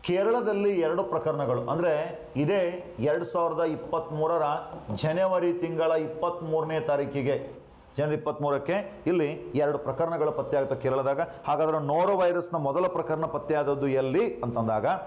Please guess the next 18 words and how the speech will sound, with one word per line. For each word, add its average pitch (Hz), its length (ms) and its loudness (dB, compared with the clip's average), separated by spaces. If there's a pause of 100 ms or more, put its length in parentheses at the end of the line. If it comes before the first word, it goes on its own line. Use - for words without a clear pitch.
(180)
ಅದು 110 120 -2
ಪತ್ತೆಯಾದದ್ದು 120 760 0 (200)
ಕೇರಳದಲ್ಲಿ. 107 460 0 (460)
ನೋಡ್ರಿ, 175 600 -2 (120)
ಈ 185 180 2
virus 196 680 0 (200)
ಕಡಿಮೆ 226 460 0
ತಾಪಮಾನದಲ್ಲಿ 175 1000 0
ಬದುಕುಳಿಯುವ 151 760 0 (240)
ಸಾಮರ್ಥ್ಯ 139 440 -2
ಹೊಂದಿದ್ದರಿಂದ 123 600 0 (720)
ಚಳಿಗಾಲ 196 560 4
ಮತ್ತು 202 340 0
ಶೀತ 202 360 -2
ಪ್ರದೇಶಗಳಲ್ಲಿ 165 920 2
ಈ 143 40 4
ರೋಗ 143 240 2
ಸಾಮಾನ್ಯವಾಗಿ 139 880 0